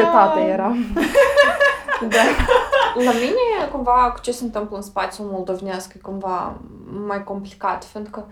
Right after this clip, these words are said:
Speaker 3: eu cândva, în viitor, peste oarecare X număr de ani, eu aș vrea foarte mult să lucrez într-o editură. Um, ok, aici vine, știi, interesul meu literar, cum se produce o carte, cum un manuscris din sertar ajunge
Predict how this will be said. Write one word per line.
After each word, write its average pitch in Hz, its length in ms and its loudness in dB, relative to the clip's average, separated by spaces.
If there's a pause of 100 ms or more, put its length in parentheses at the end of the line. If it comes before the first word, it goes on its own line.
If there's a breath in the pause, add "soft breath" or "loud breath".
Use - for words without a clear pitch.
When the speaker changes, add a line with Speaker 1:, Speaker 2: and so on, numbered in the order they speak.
(380 loud breath)
Speaker 3:
eu 247 180 4
cândva, 220 600 -2 (400)
în 208 160 -8 (140)
viitor, 190 680 -6
peste - 300 -20 (220)
oarecare 190 600 -6 (260)
X - 180 -18
număr 185 360 -10
de 202 80 -8
ani, 277 220 -8 (340 loud breath)
eu 226 120 0
aș 226 80 -2
vrea 233 180 -6
foarte 226 280 -12
mult 190 180 -10
să - 120 -20
lucrez 190 320 -10
într-o 190 260 -14
editură. 247 560 -12 (500)
Um, 180 440 -14
ok, - 300 -4
aici 185 420 -6
vine, 185 520 -10
știi, - 240 -16
interesul 185 420 -12
meu 185 180 -12
literar, 190 480 -12 (200)
cum 185 160 -10
se 180 140 -20
produce 180 360 -12
o 180 40 -16
carte, 214 420 -6
cum 185 180 -16
un 185 120 -14
manuscris 185 640 -14 (340 soft breath)
din 190 120 -10
sertar 185 640 -6 (260)
ajunge 190 480 -14